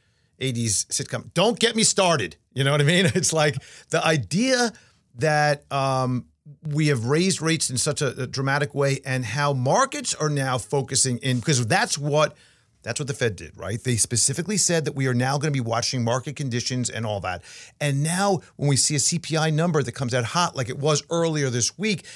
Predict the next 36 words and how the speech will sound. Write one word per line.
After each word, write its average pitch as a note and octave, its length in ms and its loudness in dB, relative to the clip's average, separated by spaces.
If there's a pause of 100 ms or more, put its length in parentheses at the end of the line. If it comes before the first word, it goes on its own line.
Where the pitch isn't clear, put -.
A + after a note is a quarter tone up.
(160)
and C#3+ 160 0
markets D#3+ 500 0
implode G3 920 0 (220)
to D3+ 220 -2
in, B2+ 120 -4
in, A#2+ 180 -6
in A2 260 -8 (220)
near A#2+ 320 0
historic, A#2+ 600 0
right? A#2+ 240 -2
As A#2 140 2
a - 20 0
matter D#3+ 100 4
of D3+ 60 0
fact, D#3+ 160 0
that D#3 140 0
day F3 120 2
I, D#3+ 180 4
I, C#3+ 200 0 (280)
I C#3 120 0
tweeted E3 360 0
out D#3 180 2
what C#3+ 120 -2
the C3+ 80 0
halt D3+ 300 2
levels G#2+ 280 2
were. G2 240 -6 (380)
I'm B2 80 -2
like, B2+ 120 0
"Here, D#3 140 0
just - 200 0
to D3 40 -2
let F#3 120 0
you F#3+ 60 2
know, F3 120 4
here's, D#3 320 2